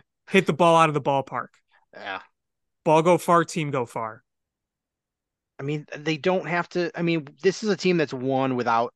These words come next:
Speaker 2: the home run, but man, it sure does help.
Speaker 1: You, you need power in, this is my belief,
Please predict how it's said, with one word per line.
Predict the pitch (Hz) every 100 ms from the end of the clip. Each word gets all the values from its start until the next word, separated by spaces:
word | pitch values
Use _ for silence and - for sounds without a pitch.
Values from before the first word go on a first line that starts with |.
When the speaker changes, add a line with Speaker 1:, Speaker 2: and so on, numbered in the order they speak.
| _
Speaker 2:
the | 123
home | 123 110 104
run, | 107 110 113 _ _ _ _ _ -
but | 131 113 - _
man, | 127 127 117
it |
sure | 107 117
does | 107
help. | - 92 - _ _ _ _ _
Speaker 1:
You, | - 175 214 214
you | 220 160 170 233
need | 214 190 185 185 175 147 - _ -
power | - 160 151 139 135 - _
in, | 156 143 135 127 - _ _ _ _ -
this | 139 160 165
is | 185
my | 180 180
belief, | 185 175 143